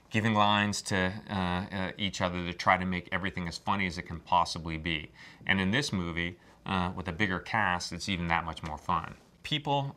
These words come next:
really seemed to, to like the first movie. They had a lot of fun when, when they saw it. And for us, it was about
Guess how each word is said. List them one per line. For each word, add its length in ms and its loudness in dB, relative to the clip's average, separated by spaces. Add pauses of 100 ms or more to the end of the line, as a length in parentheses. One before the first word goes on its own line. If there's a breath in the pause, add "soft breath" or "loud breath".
really 320 -4
seemed 320 -2
to, 360 0
to 140 -2
like 280 2
the 60 -8
first 320 -6
movie. 540 0
They 120 -4
had 100 -4
a 40 2
lot 160 4
of 80 -8
fun 480 0
when, 320 -4
when 120 -2
they 80 -2
saw 380 6
it. 100 0
And 160 -2 (280 loud breath)
for 240 6
us, 200 2
it 40 -2
was 140 -2
about 440 4